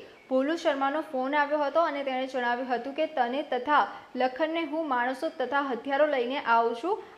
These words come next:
આજે તમને બંનેને જીવતા નહીં છોડું.' લખને પણ મને જણાવ્યું હતું કે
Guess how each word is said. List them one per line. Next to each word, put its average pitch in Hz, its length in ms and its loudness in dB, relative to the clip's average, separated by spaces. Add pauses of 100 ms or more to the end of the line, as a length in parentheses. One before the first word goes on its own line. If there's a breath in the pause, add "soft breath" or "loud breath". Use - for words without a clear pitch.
આજે 240 240 0
તમને 285 300 -2
બંનેને 262 480 0
જીવતા 262 400 -2
નહીં 240 240 -4
છોડું.' 240 420 0
લખને 254 420 0
પણ 277 280 -4
મને 254 220 -2
જણાવ્યું 247 500 -2
હતું 262 240 -4
કે 294 140 2